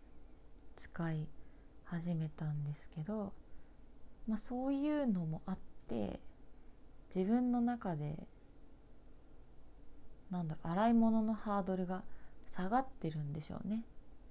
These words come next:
うん。そのね、洗剤を使わないっていうだけでも、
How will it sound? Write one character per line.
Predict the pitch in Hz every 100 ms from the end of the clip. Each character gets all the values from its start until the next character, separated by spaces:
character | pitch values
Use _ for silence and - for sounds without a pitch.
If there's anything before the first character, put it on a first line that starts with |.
| - - - - - - -
う |
ん。 | 160 156 143 147 - - - - - - - -
そ | - 208
の | 208
ね、 | 202
洗 | 185 - 320 339 330
剤 | 320 311
を | 311
使 | 294 - - 269
わ | 269
な | 262 269
い | 269
っ | 247 - - - - - - - -
て | 180
い | 170 170 170 165 160
う | 165 - - - - - - - - - - - -
だ | 170
け | - 214
で | 175
も、 | 160 185 196 156